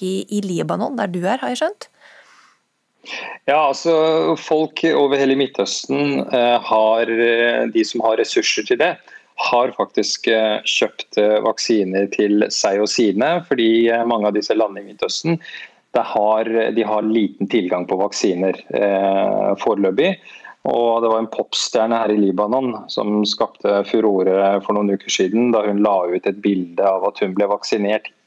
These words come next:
Speaker 2: i Libanon. Og da utløste det et voldsomt sinne i sosiale medier. Eh, Libanon har seks millioner innbyggere, og de har kun fått, eh, rundt en million vaksiner. Så det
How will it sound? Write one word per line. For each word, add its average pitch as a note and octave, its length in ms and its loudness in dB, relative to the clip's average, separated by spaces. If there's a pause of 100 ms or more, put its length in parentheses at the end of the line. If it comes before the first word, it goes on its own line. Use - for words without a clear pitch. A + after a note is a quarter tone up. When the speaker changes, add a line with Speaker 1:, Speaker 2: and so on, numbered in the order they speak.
Speaker 2:
i C3+ 60 4 (100)
Libanon. B2+ 580 0 (640)
Og B2 180 -4
da A2+ 800 0
utløste G#2 560 -4
det G#2+ 140 2
et G#2 180 -8
voldsomt G2+ 560 -4
sinne F#2+ 240 -2
i F2 80 -4
sosiale G#2 400 -2
medier. G#2+ 560 -2
Eh, A#2 320 -2
Libanon G#2 400 -2
har G2 560 -2
seks - 400 -8
millioner G2+ 400 0
innbyggere, G2 640 0
og A2+ 80 -4
de G2+ 80 0
har G2+ 240 -2
kun G#2 260 -2
fått, - 460 -8
eh, G2+ 240 0
rundt G2 300 -2
en G2 180 -2
million G2 560 0
vaksiner. A2+ 600 0 (420)
Så - 80 -14
det A2+ 100 0